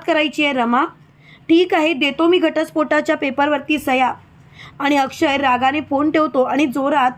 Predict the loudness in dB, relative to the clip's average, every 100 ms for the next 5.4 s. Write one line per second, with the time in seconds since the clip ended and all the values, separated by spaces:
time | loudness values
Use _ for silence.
0 | -4 -2 0 -2 0 2 2 0 -2 -4
1 | -18 -20 -20 _ -20 -20 -20 -20 -20 -4
2 | 0 2 0 0 0 2 2 0 -2 -2
3 | -2 -2 -2 -2 0 0 0 -4 -2 -2
4 | 0 0 -2 -2 -2 0 -2 -4 _ 0
5 | 0 0 0 -2